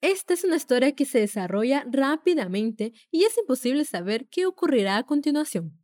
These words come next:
Este episodio está grabado con antelación, así que puede que ya haya algunas actualizaciones, pero dejaremos enlaces a algunos medios de comunicación que están informando en directo sobre esto,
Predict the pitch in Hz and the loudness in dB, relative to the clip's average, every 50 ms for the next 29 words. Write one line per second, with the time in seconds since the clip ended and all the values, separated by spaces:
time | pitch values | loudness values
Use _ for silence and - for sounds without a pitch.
0 | _ - 269 285 - - 349 - 320 311 311 - 240 208 202 196 202 208 - 277 | _ 0 0 2 2 0 0 2 2 0 2 4 2 4 4 4 4 2 0 -2
1 | 269 - 370 381 370 330 247 208 196 190 214 226 - - 262 233 208 190 196 185 | -2 0 0 2 2 2 2 2 2 2 2 0 0 -2 -2 -2 0 -2 -2 -4
2 | 170 165 170 160 - - 240 202 165 170 - _ - 247 247 - 294 311 - 330 | -6 -8 -8 -8 -2 0 0 0 0 -6 -8 _ -4 -2 -2 2 2 2 4 2
3 | 320 330 - 311 320 330 339 330 - 320 294 254 226 269 269 294 359 392 349 285 | 2 4 4 4 4 4 4 2 2 2 2 4 4 6 6 6 6 4 4 4
4 | 294 320 311 311 262 240 208 247 285 320 330 330 - 311 302 294 - 247 247 233 | 4 4 4 2 2 2 0 0 0 0 0 0 0 0 -2 0 0 0 2 2
5 | 254 - 233 214 214 - 247 277 339 294 208 196 214 - - - 294 359 415 392 | 0 0 -2 -2 -2 0 0 2 2 2 0 0 -2 -4 -4 -2 0 2 2 2
6 | 370 311 - 247 208 240 294 294 302 330 330 - 277 214 185 180 202 220 226 233 | 2 2 2 2 2 2 2 2 2 0 0 0 -2 -2 0 2 2 2 2 2
7 | - - 254 226 254 247 - 247 349 370 247 208 180 214 262 302 311 - - 214 | 0 2 2 2 2 0 0 -2 0 2 2 0 0 0 0 2 0 0 0 0
8 | 190 190 196 196 185 175 - 175 170 170 170 - 180 196 - - 285 254 277 277 | -2 0 0 -2 -2 -4 -6 -6 -6 -6 -6 -6 -8 -8 -2 -2 -2 -2 -2 -6
9 | _ _ - 349 330 - - 277 269 294 320 330 339 - - 240 214 214 220 226 | _ _ -4 -4 -2 0 0 0 0 2 0 -2 -2 0 0 0 0 2 0 0
10 | 233 233 220 233 220 - - 269 359 359 330 233 202 190 185 214 262 - - 302 | 0 2 0 0 0 -2 -4 -2 0 2 2 2 2 2 0 0 -2 -2 0 -2
11 | 302 294 - 311 294 302 262 180 170 - - - 165 165 | -2 0 2 0 2 2 2 0 -2 -6 -10 -16 -16 -18